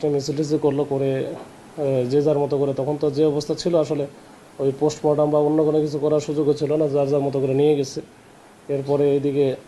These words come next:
<clears throat> আমরা, আমি আসলে ব্যক্তিগতভাবে ওই দিন খুবই আমার খারাপ দিন গেছে, যে আমি এই জুলাইয়ের প্রথম থেকে শুরু করে যখন আন্দোলন শুরু হয়েছে তখন থেকে যে মানে একেবারে চার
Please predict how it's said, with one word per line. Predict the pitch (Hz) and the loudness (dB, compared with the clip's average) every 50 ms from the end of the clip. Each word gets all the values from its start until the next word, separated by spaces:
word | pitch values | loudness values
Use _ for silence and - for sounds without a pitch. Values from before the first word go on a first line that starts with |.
| - | 2
<clears throat> | - 240 240 226 214 196 175 165 | 4 6 6 6 6 4 2 0
আমরা, | 151 143 139 143 143 139 127 - - - - _ _ _ _ _ _ _ _ _ _ _ - | -2 -2 -2 -2 0 -2 -2 -4 -6 -12 -20 _ _ _ _ _ _ _ _ _ _ _ -6
আমি | - 147 165 208 226 | -2 2 4 4 4
আসলে | 220 214 220 214 208 | 4 2 0 -2 0
ব্যক্তিগতভাবে | 180 180 175 - 196 180 190 180 196 202 190 190 | -2 -2 -4 -2 -2 -2 -2 -2 -2 -2 -2 0
ওই | 180 170 | 0 0
দিন | 175 180 170 | 0 0 -2
খুবই | - - 160 165 170 | -2 0 2 4 4
আমার | 165 165 156 | 4 4 2
খারাপ | 147 - 151 156 143 143 | 0 0 -2 0 0 2
দিন | 160 156 | 0 0
গেছে, | 135 135 - - - - - - - - - - - - - - - - - - | 0 -2 -4 -6 -10 -14 -14 -20 -20 -20 -20 -20 -20 -20 -20 -20 -20 -18 -10 0
যে | 127 143 135 | 2 4 4
আমি | 139 147 156 160 165 165 165 165 - - - | 4 4 4 4 4 4 2 0 -2 -4 -4
এই | 165 156 147 143 139 135 | -4 -2 -2 0 -2 -2
জুলাইয়ের | 131 143 156 151 160 165 170 165 | -2 -2 2 4 6 6 6 4
প্রথম | 165 156 - 180 185 165 | 2 0 0 0 0 0
থেকে | 185 180 170 190 | 0 0 0 0
শুরু | 175 - 175 165 170 | 0 2 0 2 2
করে | 151 160 147 135 113 - - - - - - - - - - - | 4 4 4 2 2 -2 -8 -16 -20 -20 -20 -20 -20 -20 -10 -8
যখন | 135 135 147 147 | -4 0 2 4
আন্দোলন | 147 147 156 160 165 156 | 4 4 4 4 4 2
শুরু | - - 160 165 | 2 2 2 2
হয়েছে | 165 151 147 | 4 2 2
তখন | 143 147 147 - 165 165 | 2 0 0 0 0 0
থেকে | 156 180 160 170 175 170 170 - - - - 143 131 | -2 -2 0 0 2 2 2 0 -2 -4 -8 -10 -4
যে | 131 139 135 131 127 | -2 -2 0 0 0
মানে | 131 135 143 139 131 127 | 0 0 2 2 0 0
একেবারে | 131 165 156 160 151 | 0 2 2 2 2
চার | 143 - 185 | 4 2 2